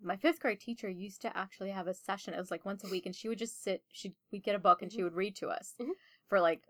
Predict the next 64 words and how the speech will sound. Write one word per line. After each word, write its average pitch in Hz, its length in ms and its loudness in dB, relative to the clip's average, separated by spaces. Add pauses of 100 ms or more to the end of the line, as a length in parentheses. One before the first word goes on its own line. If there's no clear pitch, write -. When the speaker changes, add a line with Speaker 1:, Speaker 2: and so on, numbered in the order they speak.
(120)
Speaker 1:
I 175 80 -8
think 170 200 -8
an 147 60 -4
hour, 156 380 2
half 160 120 0
an 196 80 -2
hour 156 140 4
or 165 40 4
Speaker 2:
Mm-hmm. - 60 -10
Speaker 1:
something. 160 480 -4
And 165 120 -2
I 240 180 4
just 320 220 -4
loved 208 240 2
being 233 180 0
read 202 260 0
to. 156 160 -6
We, 160 180 -2
like, 170 180 -6
the 214 60 -4
whole 269 220 4
class 311 360 -2
would 196 120 -6
be 208 120 -6
quiet 220 540 6
listening 208 380 -2
to 196 80 -8
Speaker 2:
Mm-hmm. 185 40 -6
Speaker 1:
the 190 60 -2
book, 180 260 6 (460)
and 214 260 -2
we, 214 140 -4 (400)
we 196 160 -8 (100)
didn't 208 200 -2
want 202 140 0
her 208 100 4
to 190 80 -4
stop 233 320 4
because 180 380 0
she 233 140 -2
would 240 160 -2
stop. 190 320 6
I 196 60 4
think 247 120 -2
she'd 240 140 -4
read 220 140 -2
a 160 40 -6
chapter 170 380 -2
or 156 60 -6
two 165 220 -2
and 160 120 -4
then 196 80 0
Speaker 2:
Mm-hmm. 175 120 -8
Speaker 1:
stop, 151 280 2
and 170 80 -4
then 170 80 -4
we'd 165 120 -4
have - 100 -2
to - 80 -6
wait 160 140 0
till 175 120 0
next 160 300 -4
week. - 240 -6 (400)
Speaker 2:
Right. 151 260 -2